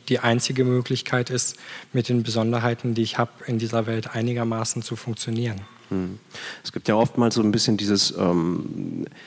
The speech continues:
Speaker 2: auch wieder binär gedacht, fast schon kategorisierend, einfach damit man's besser greifen kann. Es gibt die Rationalität und es gibt die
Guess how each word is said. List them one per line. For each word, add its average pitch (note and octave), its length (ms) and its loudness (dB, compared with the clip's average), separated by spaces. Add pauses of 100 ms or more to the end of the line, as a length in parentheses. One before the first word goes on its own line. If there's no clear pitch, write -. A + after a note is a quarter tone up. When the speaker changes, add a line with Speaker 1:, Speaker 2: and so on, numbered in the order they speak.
(220)
Speaker 2:
auch G2+ 200 0
wieder A2 160 2
binär F#2+ 520 4
gedacht, C3+ 600 0
fast - 240 0
schon F#2+ 340 2 (240)
kategorisierend, G#2+ 1200 2
einfach G2 220 -2
damit G2 260 2
man's F#2 180 2
besser - 280 -2
greifen A#2+ 400 0
kann. A2 320 2 (500)
Es - 100 -12
gibt - 220 -8
die D#2 100 -2
Rationalität G2+ 1000 2
und F2 120 -2
es - 120 -4
gibt F2 220 -2
die G#2+ 100 -2